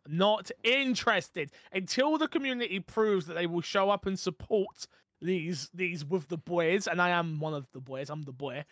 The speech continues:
by the way. Um, until they prove it, I'm, I'm not interested. All right, not interested. So you can keep your hashtag and shove it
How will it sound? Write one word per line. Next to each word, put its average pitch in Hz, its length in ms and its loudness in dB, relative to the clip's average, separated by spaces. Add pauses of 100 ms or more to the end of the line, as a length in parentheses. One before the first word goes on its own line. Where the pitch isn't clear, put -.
(200)
by 147 120 -2
the 131 100 -2
way. 127 220 -4 (380)
Um, 180 1080 8 (160)
until 185 240 2
they 202 140 6
prove 185 280 4
it, 170 220 4
I'm, 151 260 0
I'm 156 120 -4
not 143 140 -2
interested. 139 460 -8
All 156 60 -6
right, 185 160 2 (120)
not 170 200 0
interested. 139 500 -8
So 147 260 -2 (320)
you 175 100 -4
can 175 180 -6
keep 214 240 0
your 185 120 2
hashtag 160 520 0
and 156 100 -4
shove 156 320 -2
it 151 140 -4